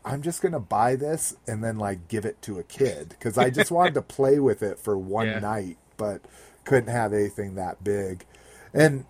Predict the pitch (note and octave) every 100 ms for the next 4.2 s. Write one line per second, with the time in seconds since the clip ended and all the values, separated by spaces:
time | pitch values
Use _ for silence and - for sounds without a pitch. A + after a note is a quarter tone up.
0 | - C#3 - C#3 C#3 - D#3+ - - D3+
1 | E3 G3+ - A#2+ E3+ F3+ C3+ F#3 B2+ -
2 | - A2 F#2+ F#2 - F#2 F2 F#2 - G#2
3 | A2 F#2 - G#2 A2 G#2+ G2 B2+ B2 -
4 | F2+ E2+